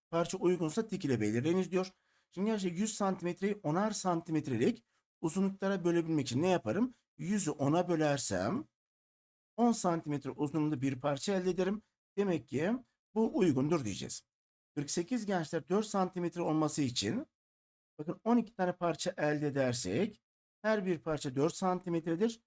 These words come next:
O halde bu da uygundur diyoruz ve tik işaretini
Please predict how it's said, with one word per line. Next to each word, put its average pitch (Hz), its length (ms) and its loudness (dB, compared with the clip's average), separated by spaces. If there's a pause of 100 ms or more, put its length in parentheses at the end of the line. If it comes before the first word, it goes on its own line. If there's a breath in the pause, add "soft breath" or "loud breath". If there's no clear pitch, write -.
(260)
O 202 100 2
halde 160 320 2
bu 170 140 2
da 220 320 2 (280)
uygundur 127 560 2
diyoruz 180 360 0
ve 185 140 -2
tik 185 180 -8
işaretini 110 680 0